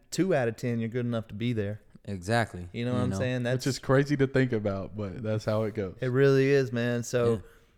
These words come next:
Speaker 1: I think our, our whole, you know, just being here, getting better at what we do, and hopefully figuring out, you know, a play every now and then.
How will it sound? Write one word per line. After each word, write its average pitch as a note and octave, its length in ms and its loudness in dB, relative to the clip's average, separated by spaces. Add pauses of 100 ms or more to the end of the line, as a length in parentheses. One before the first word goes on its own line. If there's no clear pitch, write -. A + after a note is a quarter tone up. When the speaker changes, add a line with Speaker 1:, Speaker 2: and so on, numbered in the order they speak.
(500)
Speaker 1:
I C3 120 0
think D3 380 -4 (400)
our, C#3 260 -2
our B2+ 440 0 (520)
whole, B2 360 -4 (460)
you D3+ 160 -6
know, A2+ 200 -2
just B2 320 -6 (500)
being D#3 340 0
here, C#3+ 360 0
getting B2 340 -2
better A#2 300 2
at G#2+ 120 0
what G#2+ 200 -4
we G2+ 140 -8
do, A2 520 -4 (680)
and A2+ 360 -2 (540)
hopefully A#2+ 600 -6
figuring G#2 480 -8
out, G2 340 -10 (180)
you A#2 80 -10
know, G2 180 -8
a F#2 60 -10
play G#2 420 -8
every F2+ 200 -12
now E2+ 260 -14
and - 180 -16
then. - 160 -18